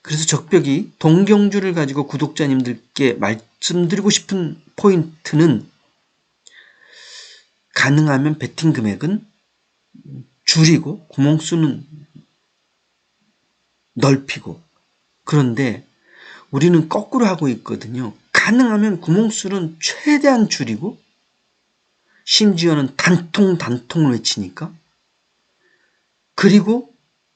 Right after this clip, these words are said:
그 구멍당 배팅 금액을 막 십만 원짜리로 집어넣거든요.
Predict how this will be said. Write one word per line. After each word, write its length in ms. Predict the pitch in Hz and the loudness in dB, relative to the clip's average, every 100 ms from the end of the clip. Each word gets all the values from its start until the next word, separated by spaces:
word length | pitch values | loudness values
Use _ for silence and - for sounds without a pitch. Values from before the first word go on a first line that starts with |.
| _ _ _ _ _ _ _ | _ _ _ _ _ _ _
그 140 | - 156 | -14 0
구멍당 840 | 175 190 190 185 175 156 131 - _ - | 4 6 6 2 2 2 -2 -12 _ -6
배팅 380 | 139 139 190 170 | -6 -2 -2 0
금액을 500 | 135 113 131 220 - _ _ _ _ _ _ | 0 -2 -4 -6 -8 _ _ _ _ _ _
막 340 | - 131 - _ - | -4 -4 -4 _ -8
십만 460 | - - 240 240 | -2 2 4 4
원짜리로 560 | 202 160 - 135 120 120 | 4 0 -2 -6 -4 -4
집어넣거든요. 1040 | - 139 127 110 - 107 98 107 160 127 | -4 0 0 -2 -6 -12 -10 -8 -8 -8